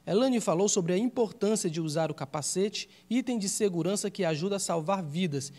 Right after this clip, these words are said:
e diminuir o risco de sequelas em acidentes.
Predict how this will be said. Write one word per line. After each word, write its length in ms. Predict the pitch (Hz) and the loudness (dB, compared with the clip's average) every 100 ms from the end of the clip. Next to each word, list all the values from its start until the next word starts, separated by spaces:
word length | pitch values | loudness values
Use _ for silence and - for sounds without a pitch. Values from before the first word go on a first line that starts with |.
| - | -8
e 120 | 165 | -6
diminuir 600 | 147 208 226 214 180 196 - | -2 0 0 0 2 0 -2
o 160 | 202 | -2
risco 460 | 160 170 240 - 208 | 0 0 -2 -4 -6
de 140 | 165 | -4
sequelas 760 | 160 240 247 - 185 185 185 - - | -4 -4 -4 2 4 4 0 -4 -4
em 180 | 165 | -2
acidentes. 680 | 165 165 226 147 127 - - | -2 -4 -2 -2 -4 -8 -12